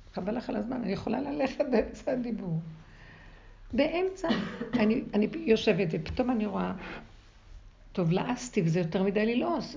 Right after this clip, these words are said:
הפסקתי באמצע לאכול, זה היה המון לעיסות. עצבן אותי שאני מדי הרבה לועסת. אפילו שזה היה טעים, אבל פתאום ראיתי כמה עמל והגיע סביב הקצת אוכל, זה מיותר.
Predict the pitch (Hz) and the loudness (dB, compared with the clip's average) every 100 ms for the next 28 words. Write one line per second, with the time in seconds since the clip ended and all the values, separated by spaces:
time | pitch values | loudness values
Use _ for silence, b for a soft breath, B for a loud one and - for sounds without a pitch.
0 | - - 262 - 403 - 349 370 370 359 | 8 10 8 4 4 4 -2 -2 -4 -4
1 | - 285 196 180 185 185 196 226 233 247 | 0 4 6 6 4 4 2 0 0 0
2 | 415 - - - - - - - - - | 0 -2 -10 -18 -20 -20 -20 -20 -20 -14
3 | - 165 - 233 320 262 302 - 226 214 | -4 -4 2 2 2 0 -2 0 0 0
4 | 190 175 180 185 208 269 339 - 208 160 | 0 0 0 -2 -2 -2 -4 -2 -2 -2
5 | - - - - - - - - - - | -8 -16 -18 -18 -18 -20 -20 -18 -18 -20
6 | - - 381 466 - 339 330 302 330 320 | -20 -2 2 2 0 0 0 0 -2 0
7 | 277 175 202 214 - B B B - 277 | 0 2 0 -2 -6 B B B -4 0
8 | 339 294 294 - 226 247 285 247 247 254 | 0 2 0 2 2 4 2 2 2 2
9 | 247 233 247 269 233 196 202 208 - 190 | 2 2 2 0 -2 0 0 0 -4 -6
10 | 190 285 - 175 180 180 190 - | -4 -4 -2 0 2 2 0 0